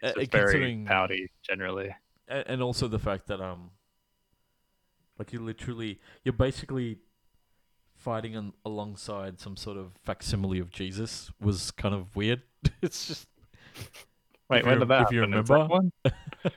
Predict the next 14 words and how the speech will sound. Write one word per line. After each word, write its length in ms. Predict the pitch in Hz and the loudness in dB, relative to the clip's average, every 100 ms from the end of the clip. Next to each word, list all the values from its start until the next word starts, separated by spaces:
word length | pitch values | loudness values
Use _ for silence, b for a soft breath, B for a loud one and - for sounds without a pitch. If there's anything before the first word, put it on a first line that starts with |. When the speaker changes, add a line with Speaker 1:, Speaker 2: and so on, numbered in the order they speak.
| _ | _
Speaker 1:
<laughs> 240 | - - | -20 -2
In 80 | 139 | 6
the 60 | 131 | 8
second 320 | - 147 139 | 8 6 4
one, 160 | 104 95 | 2 4
yeah. 140 | 123 | 4
Remember 300 | 104 117 135 | 4 2 4
that 100 | 139 | 2
guy 240 | 113 113 120 | 6 6 6
who 60 | |
turns 280 | 113 123 110 | 4 2 4
out 140 | 113 - | 0 2
he's 220 | 113 107 | -2 -2
been, 460 | 117 113 107 98 | -2 -2 -4 -6